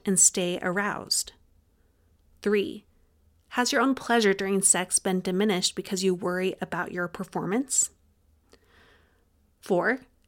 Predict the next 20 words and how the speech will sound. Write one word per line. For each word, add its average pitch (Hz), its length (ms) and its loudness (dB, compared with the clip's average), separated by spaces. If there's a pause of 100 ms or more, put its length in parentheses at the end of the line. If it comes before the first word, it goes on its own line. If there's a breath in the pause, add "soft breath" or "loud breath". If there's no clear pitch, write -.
have 233 120 4
you 247 80 4
found 240 240 2
it 240 140 -4
difficult 226 480 -2
to - 180 -6
arrive 180 460 0
to 247 100 -4
intimacy 254 540 2
with 240 260 -2
openness 202 520 2
and 180 120 0
vulnerability 175 640 -2
because 190 380 -4
you 185 100 -2
fear 180 380 -6
your 185 200 -4
partner 190 400 -4
will 180 180 -6
focus 165 440 -4